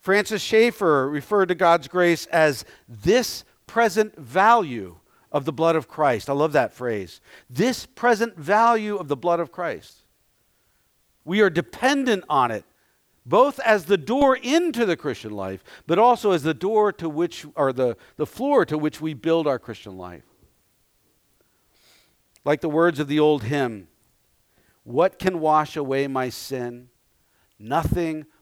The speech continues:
but the blood of Jesus." Nothing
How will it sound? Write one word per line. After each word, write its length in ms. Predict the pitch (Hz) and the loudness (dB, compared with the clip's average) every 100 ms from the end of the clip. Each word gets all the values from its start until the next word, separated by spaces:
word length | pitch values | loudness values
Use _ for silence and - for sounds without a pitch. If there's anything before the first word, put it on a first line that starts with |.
| - | -6
but 140 | 127 | -6
the 60 | - | -6
blood 280 | 104 117 113 | -8 -6 -6
of 100 | 98 | -10
Jesus." 640 | 95 90 80 73 - - - _ _ _ _ 120 | -16 -18 -20 -20 -20 -20 -20 _ _ _ _ -16
Nothing 680 | 147 190 202 - 104 87 | -2 0 0 -2 -6 -10